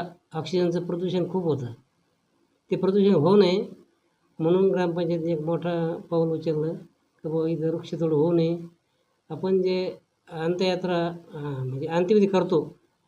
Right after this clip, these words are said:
मेलेल्या माणसासाठी, तर जे सरपणाचं, अं, वाटलं म्हणजे झाडं तोडल्याशिवाय पर्याय नाही, तर तसं नाही करता पूर्ण गावकऱ्यांनी एक विचार केला की बुवा अंत्यविधीसाठी आपण,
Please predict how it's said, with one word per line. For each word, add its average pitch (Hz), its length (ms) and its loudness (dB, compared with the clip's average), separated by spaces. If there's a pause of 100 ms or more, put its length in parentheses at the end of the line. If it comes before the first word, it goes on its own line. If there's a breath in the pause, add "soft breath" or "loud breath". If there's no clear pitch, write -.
(260)
मेलेल्या 151 320 -2
माणसासाठी, 147 560 -2 (640)
तर 156 40 -4
जे 160 540 0 (280)
सरपणाचं, 165 640 -4
अं, 147 640 -4 (500)
वाटलं 156 320 -4
म्हणजे 151 260 -2 (240)
झाडं 156 260 -2
तोडल्याशिवाय 170 460 -2
पर्याय 160 240 0
नाही, 165 240 -2 (640)
तर 160 100 -2 (120)
तसं 170 220 -4
नाही 170 220 -2
करता 165 580 -6 (440)
पूर्ण 175 180 -2
गावकऱ्यांनी 156 680 0
एक 147 140 -4
विचार 147 280 -6
केला 151 280 -6 (640)
की 160 60 -8
बुवा 147 420 -4
अंत्यविधीसाठी 151 640 -4
आपण, 151 280 -6